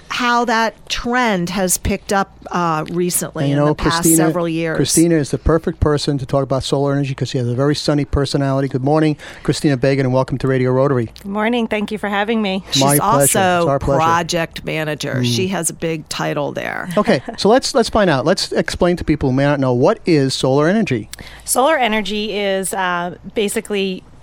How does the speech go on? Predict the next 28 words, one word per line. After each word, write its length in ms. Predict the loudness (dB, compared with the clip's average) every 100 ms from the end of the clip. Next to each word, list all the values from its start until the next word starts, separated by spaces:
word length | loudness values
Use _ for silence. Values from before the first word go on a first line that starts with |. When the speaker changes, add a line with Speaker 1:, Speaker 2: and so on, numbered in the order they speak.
| -20 -16
Speaker 3:
uh, 140 | -16 -14 -2
harnessed 560 | 0 0 -2 -6 -12 -16 -20 -20 -4
energy 320 | -2 -2 -2
from 220 | -2 -2 -2
the 60 |
sun 480 | -2 -2 -2 -4 -6
through 460 | -4 0 0 -2 -4 -10
equipment 420 | -6 -4 -4 -4
on 140 | -2
your 100 | -2 -2
roof 320 | -4 -4 -6
or 160 | -4
on 100 | -2
the 80 | -4
ground. 560 | -4 -2 -2 -4 -6 -8 -14 -14 -16 -6
Uh, 220 | -4 -2
essentially, 540 | 0 0 0 0 0 0
you 520 | 0 0 0 -2 -6 -10 -18 -20 -20 -12
have 300 | -2 0 0
the 360 | -2 -2 -4 -6 -16 -20 -18 -12 0
direct 360 | 0 0 -2
current, 440 | 0 2 2 0 -8 -14 -18 -20 -20 -20 -20 -20 -20 -20 -20 -8
then 140 | -2 0
it 80 | 2
turns 200 | 0 0
into 140 | 0
alternating 540 | 0 0 -2 -6 -6 -4
current 480 | -2 0 -2 -6